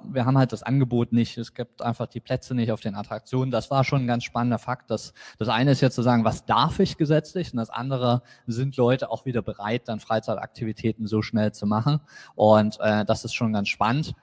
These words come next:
Ob das jetzt drei Monate sind oder neun Monate, keiner weiß es. Ja? Also irgendwo in dem Rahmen wird es sich bewegen. Und, äh, das, das sind, glaube ich, so, so unser erster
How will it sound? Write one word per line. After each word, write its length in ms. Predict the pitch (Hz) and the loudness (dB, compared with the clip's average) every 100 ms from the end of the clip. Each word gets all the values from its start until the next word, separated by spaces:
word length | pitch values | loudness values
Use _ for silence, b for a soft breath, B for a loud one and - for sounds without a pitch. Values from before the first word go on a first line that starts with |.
| b _ | b _
Ob 220 | 139 143 - | -4 -2 0
das 240 | 123 - | 0 0
jetzt 400 | 123 - - - | -4 -4 -16 -12
drei 360 | 113 110 110 135 | -8 -2 2 2
Monate 580 | 147 147 151 151 - 127 | 4 4 4 2 -4 0
sind 340 | 127 143 143 | 2 2 -2
oder 180 | 117 113 | -4 0
neun 280 | 110 117 127 | 4 4 4
Monate, 480 | 127 131 127 123 | 4 4 2 0
keiner 420 | 120 - 113 110 104 | -4 -6 -2 -2 0
weiß 240 | 101 - | -2 -4
es. 160 | 92 - | -12 -10
Ja? 220 | 107 113 | -6 -4
Also 240 | 107 107 | -4 -6
irgendwo 340 | 113 117 113 110 | -4 -4 -2 0
in 80 | |
dem 160 | 107 107 | 0 -2
Rahmen 280 | 107 107 110 | 0 -2 0
wird 140 | 107 | -4
es 120 | - | -6
sich 180 | 113 - | -8 -8
bewegen. 480 | 101 101 107 131 147 _ B B B | -8 -2 -2 0 -4 _ B B B
Und, 420 | 104 107 107 - - | 4 6 4 0 -6
äh, 260 | 104 104 | -4 -2
das, 320 | 101 104 - - | -2 -4 -4 -6
das 280 | 104 - | -6 -6
sind, 220 | 110 104 - | -12 -12 -4
glaube 200 | 104 98 | -2 -2
ich, 80 | |
so, 180 | - 107 | -2 -4
so 120 | 98 104 | -2 -4
unser 200 | 104 98 | -4 -4
erster 520 | - - 107 101 | -6 -6 -2 -2